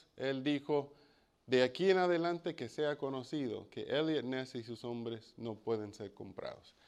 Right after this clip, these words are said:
Y por eso el día siguiente salió en el periódico, en primera plana,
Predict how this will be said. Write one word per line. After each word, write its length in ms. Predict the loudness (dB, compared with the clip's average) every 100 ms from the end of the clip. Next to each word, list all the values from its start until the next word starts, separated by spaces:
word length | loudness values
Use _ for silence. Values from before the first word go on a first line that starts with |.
| -20 -8 -4
Y 80 |
por 180 | 4 8
eso 220 | 8 8
el 100 | 2
día 260 | 4 4 2 -4 -20
siguiente 540 | -6 -2 2 2 2 -2
salió 460 | 4 4 6 4
en 80 | 4
el 100 | 0
periódico, 840 | 0 2 4 2 0 -2 -2 -4 -12
en 160 | -8
primera 420 | -2 2 4 4 2
plana, 400 | 2 2 0